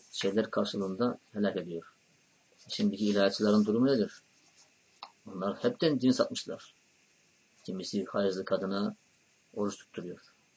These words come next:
Kimisi kabir azabını inkar ediyor. Kimisi şefaati inkar ediyor. Kimisi İsa Aleyhisselam'ın nüzulünü, inişini inkar ediyor. Kimisi rejim hükmünü inkar ediyor.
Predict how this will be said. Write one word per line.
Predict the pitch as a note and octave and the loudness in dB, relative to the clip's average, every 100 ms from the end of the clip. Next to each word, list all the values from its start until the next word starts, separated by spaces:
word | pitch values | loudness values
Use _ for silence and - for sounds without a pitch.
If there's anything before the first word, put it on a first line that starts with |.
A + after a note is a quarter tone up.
| _ _ _ _ _ | _ _ _ _ _
Kimisi | - - - | -12 -10 -6
kabir | G2+ F#2+ | -4 -2
azabını | F#2+ F#2 F#2+ F#2+ | -4 -4 -4 -4
inkar | F#2+ G2 G2 | -6 -4 -4
ediyor. | F#2 F#2 F#2 - _ _ _ _ _ _ _ _ _ | -4 -6 -8 -12 _ _ _ _ _ _ _ _ _
Kimisi | - G3 F3 - G3+ G3 G#3+ _ _ _ - _ _ _ _ _ _ - | -10 -8 -8 -6 -4 -4 -8 _ _ _ -20 _ _ _ _ _ _ -12
şefaati | - F2+ G2 G2 G#2 | -8 -2 0 0 0
inkar | G2 G2 G#2 | -4 0 0
ediyor. | F#2 F#2+ F#2+ F#2+ - _ _ _ _ _ _ - | -2 -2 -2 -4 -8 _ _ _ _ _ _ -10
Kimisi | - G2 G2+ | -8 -6 -6
İsa | G2 - | -4 0
Aleyhisselam'ın | G#2+ G#2 G2 F#2+ G2 F#2+ F#2 | -2 0 -2 -2 -4 -6 -6
nüzulünü, | F#2 F#2 F#2+ F#2+ | -8 -6 -6 -4
inişini | G2+ F#2+ - G2+ G2 | -6 -6 -6 -4 -4
inkar | G#2 G#2 | -2 -2
ediyor. | F#2+ F#2+ G2+ - _ _ _ _ _ _ _ _ | -2 -6 -6 -8 _ _ _ _ _ _ _ _
Kimisi | G#2 F2+ F#2 | -8 -8 -6
rejim | F#2+ F#2+ F#2+ | -4 -4 -4
hükmünü | F#2 - F#2+ | -6 -6 -6
inkar | F#2+ - G#2 | -6 -4 -2
ediyor. | F#2+ G2 G2 F#2+ | -2 -4 -4 -6